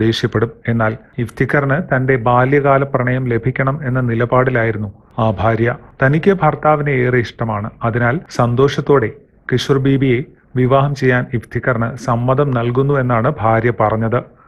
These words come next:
ഇതേ തുടർന്നാണ് ആഘോഷപൂർവ്വം ഇഫ്തിഖറിന്റെയും കിഷോർ ബീവിയുടെയും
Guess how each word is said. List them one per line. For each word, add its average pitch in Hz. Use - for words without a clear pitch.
ഇതേ 127
തുടർന്നാണ് 135
ആഘോഷപൂർവ്വം 127
ഇഫ്തിഖറിന്റെയും 156
കിഷോർ 143
ബീവിയുടെയും 139